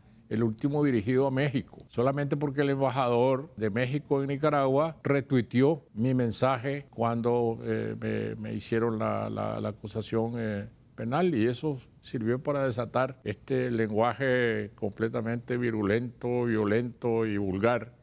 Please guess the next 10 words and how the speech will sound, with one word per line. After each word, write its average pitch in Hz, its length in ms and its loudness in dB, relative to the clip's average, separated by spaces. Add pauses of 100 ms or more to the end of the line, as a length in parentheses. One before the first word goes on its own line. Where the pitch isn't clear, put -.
en 117 140 -2
contra 139 460 2
de 151 480 4
un 147 160 0
país 160 360 2
que 160 240 0
no 131 240 2
se 147 160 -2
ha 147 40 6
declarado 143 920 2